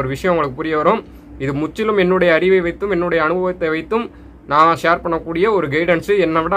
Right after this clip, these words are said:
அனுபவசாலிகள் நிறைய பேர் இருக்கலாம், அவங்களுக்கு இதை விட நிறைய பெட்டர் ஆப்ஷன் and பெட்டர் வழிமுறைகள்லாம் தெரிஞ்சிருக்கலாம். இது முற்றிலும் என்னுடைய தனிப்பட்ட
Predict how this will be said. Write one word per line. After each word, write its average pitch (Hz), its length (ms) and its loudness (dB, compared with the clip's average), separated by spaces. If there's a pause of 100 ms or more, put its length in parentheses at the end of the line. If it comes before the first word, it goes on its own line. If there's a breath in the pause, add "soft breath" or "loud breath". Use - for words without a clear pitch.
அனுபவசாலிகள் 165 680 0
நிறைய 151 220 0
பேர் 170 140 2
இருக்கலாம், 165 300 0 (440 loud breath)
அவங்களுக்கு 190 360 2
இதை 196 100 2
விட 208 220 0
நிறைய 196 180 2 (140)
பெட்டர் 180 320 0
ஆப்ஷன் 185 360 -2
and 165 200 -4
பெட்டர் 165 260 0
வழிமுறைகள்லாம் 170 580 -2
தெரிஞ்சிருக்கலாம். 156 480 0 (520 loud breath)
இது 208 80 2 (100)
முற்றிலும் 208 380 -2
என்னுடைய 180 320 0
தனிப்பட்ட 190 340 0